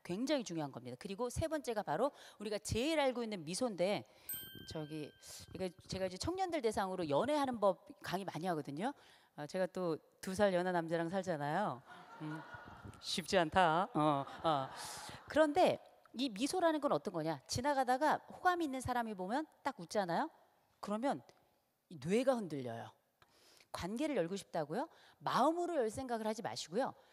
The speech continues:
기도하면서 기술을 사용해야 돼요. 그 흔한 기술, 칭찬의 기술,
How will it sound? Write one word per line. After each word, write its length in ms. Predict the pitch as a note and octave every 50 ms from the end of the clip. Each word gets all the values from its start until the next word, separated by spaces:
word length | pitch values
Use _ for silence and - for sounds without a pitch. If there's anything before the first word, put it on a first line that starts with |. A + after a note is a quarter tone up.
| _ _ -
기도하면서 760 | - - A#3 C4+ C#4 C4+ B3+ A3+ G#3 G3+ - C#4+ B3+ D3+ - - _ _ -
기술을 380 | - C#4 D4 - F#4 E4+ E4+
사용해야 400 | - C#4 B3 A#3 G3+ D#3+ C#3 A2+ A2
돼요. 260 | - A#2+ C3 B2+ A2+ - - - - -
그 180 | - D4 D4+
흔한 380 | - - - F#4+ F#4+ F#4 E4+ C#4+
기술, 320 | C#4 C4 - D4+ D#4+ F#4+ - _ _ _ _
칭찬의 480 | - - B3+ B3 - - B3 A3+ G#3+ F#3
기술, 380 | F3+ E3 - - D#3+ C3+ B2